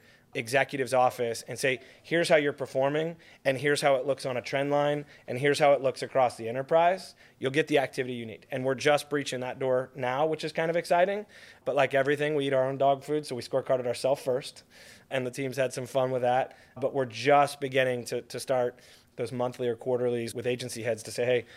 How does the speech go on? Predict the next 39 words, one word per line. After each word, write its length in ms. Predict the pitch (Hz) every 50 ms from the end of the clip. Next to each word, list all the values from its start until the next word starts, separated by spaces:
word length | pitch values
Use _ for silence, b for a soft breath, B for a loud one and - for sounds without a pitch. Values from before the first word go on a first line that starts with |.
| b b b b b b
you 80 | - 117
know, 100 | 113 113 -
if 140 | 123 120 120
you 80 | 127
wanna 240 | 120 127 127 131 127
have 160 | 135 135 131
a 80 | 127 120
briefing 400 | 110 131 131 131 - 135 127 123
and 80 | 123
you 80 | 123 120
wanna 240 | 120 123 123 127 123
understand 500 | 123 123 120 120 - - 127 123 120 117
where 140 | 123 123 123
you 180 | 120 120 117
are, 320 | 120 123 131 143 147 143 b b b b b b b _
this 180 | 131 127 - -
is 140 | 135 117 113
the 80 | 117
scorecard." 600 | - - - 139 143 143 - 139 127 123 120 117 117 b b b b b _
But 120 | - 147 139
it's 140 | 131 - 143
also 260 | 131 143 139 - 147
something 320 | 135 - 139 127 131 123
we've 140 | 123 127 120
transparently 540 | - 143 131 120 - - 127 127 123 120 120
told 300 | - 135 139 139 120 131
the, 140 | 135 131 123
the, 220 | 131 131 131 -
the 100 | - 127
C 200 | 120 - - 139
I 160 | 135 135 139 151
Os 240 | 175 180 160 131
is 100 | 127 123
like, 140 | 135 123 -
"Hey 80 | 156 165
guys, 240 | 156 143 135 123 131
we're 60 | 123
scorecarding 360 | - - 151 139 160 151 143
ourselves. 480 | 147 135 - - 147 165 202 - -